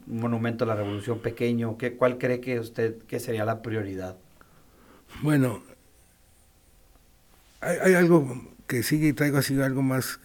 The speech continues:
Speaker 2: más, más urgente, que se pudiera retirar, y, y, y si te lo estoy hablando, ya hice yo las gestiones obvias, por escrito, oficiales y todo el rollo, y no soy muy, muy oficial,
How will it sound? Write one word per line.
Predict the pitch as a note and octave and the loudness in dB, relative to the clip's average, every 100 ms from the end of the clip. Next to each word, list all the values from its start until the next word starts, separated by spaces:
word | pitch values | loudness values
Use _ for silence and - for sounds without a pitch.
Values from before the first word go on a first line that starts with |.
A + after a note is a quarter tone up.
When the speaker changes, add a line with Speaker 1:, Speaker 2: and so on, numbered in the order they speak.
| - | -14
Speaker 2:
más, | - A2+ - | -8 -8 -8
más | A#2+ A2+ - | -8 -8 -4
urgente, | C3 G#2+ - A2 A2 D#3 D#3 - - - - - - - - | -4 -2 -2 0 0 -2 -2 -6 -20 -20 -20 -20 -20 -20 -4
que | A2+ | 0
se | - | 2
pudiera | A2+ C3+ C3+ D#3 F3 | 2 4 4 6 4
retirar, | C#3+ C3+ A#2 G#2+ A2 A2+ | 4 4 4 6 6 4
y, | G#2+ | 2
y, | B2+ - C3 A#2 A#2 G#2+ | 2 0 -6 -4 -4 -4
y | A#2 | -6
si | B2 | -6
te | G#2 B2+ | -2 0
lo | A2+ | 0
estoy | - D#3 | 0 0
hablando, | E3 C#3+ D3 D#3 | 2 0 4 4
ya | D3 | 4
hice | C3+ C3 D3 | 2 0 0
yo | C3+ C3+ | 2 2
las | B2+ - | 0 0
gestiones | A#2 - A#2+ A#2+ E3 - - | -2 -2 4 8 8 6 0
obvias, | - G2+ F#2 - - - - - - - - | 0 0 -2 -8 -12 -16 -20 -20 -20 -20 -18
por | - F#2 | -10 -8
escrito, | F2 - G#2 G#2+ A2 F#2+ E2 - - - - - - - | -6 -6 -6 -6 -6 -8 -10 -16 -20 -20 -20 -20 -20 -14
oficiales | F#2 G2+ - G#2 G2 G2 F#2 - | -10 -6 -2 -2 -2 -2 -6 -8
y | F#2 | -12
todo | F2 G2+ | -8 -8
el | G2+ | -6
rollo, | F#2 G2+ B2 - _ _ _ _ _ _ _ _ _ _ _ - - - - - | -6 -6 -6 -10 _ _ _ _ _ _ _ _ _ _ _ -20 -20 -20 -14 -8
y | |
no | E2+ | -6
soy | F2 G2+ | -6 -6
muy, | F#2+ F#2+ G2 G2 | -4 -6 -6 -8
muy | G#2+ F#2+ G2 | -8 -6 -8
oficial, | - F#2 G2+ G2 | -8 -10 -8 -8